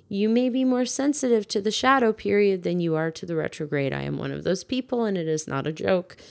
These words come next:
So if you are those people, make sure, or that person, make sure you are fully supported during the shadow period of a retrograde. And what that means is that it's a period of time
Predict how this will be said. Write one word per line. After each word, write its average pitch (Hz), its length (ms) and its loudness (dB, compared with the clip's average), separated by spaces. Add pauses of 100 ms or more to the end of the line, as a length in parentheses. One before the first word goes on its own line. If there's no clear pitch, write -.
(140)
So - 300 4
if 208 220 4
you 233 180 4
are 233 180 4
those 240 240 4
people, 214 600 2 (300)
make 196 260 2
sure, 208 260 2
or 185 180 2
that 196 260 -2
person, 175 600 -2 (320)
make 208 220 0
sure 220 260 4
you 196 380 0
are 180 400 0 (400)
fully 269 460 2
supported 160 840 0 (260)
during 185 260 4
the 185 60 0
shadow 185 600 2
period 165 580 -2
of 165 120 -6
a 165 60 0
retrograde. 160 460 0
And 151 80 -4
what 160 120 -4
that - 120 -4
means 202 320 0
is 170 200 -2
that 160 260 0 (300)
it's 175 120 -4
a 190 60 -2
period 190 480 2
of 208 140 -2
time 175 400 -2